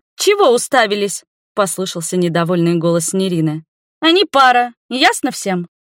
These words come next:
Я улыбнулась стоящей на верхней ступени подруге, которая подарила мне довольную улыбку в ответ,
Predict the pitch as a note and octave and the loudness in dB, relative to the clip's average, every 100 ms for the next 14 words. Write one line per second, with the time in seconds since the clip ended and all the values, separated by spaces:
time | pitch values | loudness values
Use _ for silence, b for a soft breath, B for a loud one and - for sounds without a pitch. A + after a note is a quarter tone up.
0 | _ _ _ A#3+ A3 G3 E3 D#3 G#3 F#3 | _ _ _ -8 -4 -2 -4 -4 -6 -6
1 | E3 - E3+ F3 F#3+ - F3 F3 E3+ F#3+ | -6 -4 -4 -2 -6 -4 0 0 0 -2
2 | F#3 F3+ E3+ F3+ D#3+ F#3 F3 E3+ F3 G#3 | -2 -4 -4 -6 -4 -2 -2 -2 -2 -2
3 | G#3+ E3+ E3 _ - G#3 - G3 D#3+ F#3+ | -2 -4 -6 _ -8 -4 0 0 0 -2
4 | F3+ G3 G3 F3 F3 F3 E3+ F3+ F#3 G3+ | 0 0 0 0 0 0 -2 -2 -2 -2
5 | A3+ F3+ - E3 E3+ E3 D#3+ | -4 -4 -4 -4 -4 -4 -6